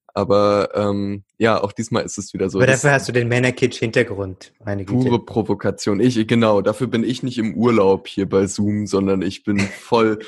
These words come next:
Speaker 1: <laughs> voll im Podcast drin. Ich, äh, ich bin zuletzt in so eine, äh, YouTube-Bubble reingefallen aus so, äh, Bastlern. Es gibt, äh, sicher auch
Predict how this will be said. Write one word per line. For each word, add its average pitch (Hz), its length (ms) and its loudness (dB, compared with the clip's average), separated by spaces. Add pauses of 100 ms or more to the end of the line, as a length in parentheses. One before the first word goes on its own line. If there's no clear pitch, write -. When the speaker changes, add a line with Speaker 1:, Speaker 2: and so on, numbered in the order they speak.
Speaker 1:
<laughs> - 140 -20
voll 110 300 0
im 110 200 -2
Podcast - 640 -2
drin. 92 420 -2 (960)
Ich, - 220 -4
äh, 110 260 0
ich - 160 -6
bin 135 180 0
zuletzt - 560 -2
in 113 160 2
so 110 140 4
eine, 104 360 2 (320)
äh, - 60 -20 (160)
YouTube-Bubble 101 920 2
reingefallen 107 840 0 (260)
aus 113 440 -2
so, 107 340 2
äh, 101 240 2
Bastlern. 95 960 -4 (580)
Es - 100 -8
gibt, - 460 -6
äh, 98 220 0
sicher 110 500 0
auch 101 280 0